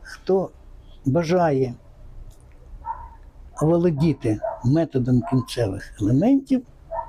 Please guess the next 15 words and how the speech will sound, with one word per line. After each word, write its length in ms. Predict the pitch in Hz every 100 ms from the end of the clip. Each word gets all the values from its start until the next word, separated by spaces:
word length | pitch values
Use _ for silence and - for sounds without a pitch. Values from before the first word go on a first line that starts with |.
| -
рекомендую 840 | 131 143 147 143 147 147 233 240 196
дві 400 | 120 135 190 208 -
хороші 520 | - 131 131 147 - 139
книги. 460 | - 127 104 - - - - - - - - - -
Перша 360 | 262 - 233
з 120 | -
них — 320 | 214 214 - - - -
Зінкевич 960 | 135 185 220 - 180 135 90 - - - - -
«Метод 400 | 160 240 240 233 -
конечных 600 | 147 160 156 147 123 127
элементов 580 | 120 127 196 208 196 185
в 200 | - -
технике». 560 | 151 - - - - - - - - - - - -
Зінкевич 840 | 135 202 208 285 302 277 - - - - - -
використовує 1120 | 160 196 202 208 - - 247 233 220 214 202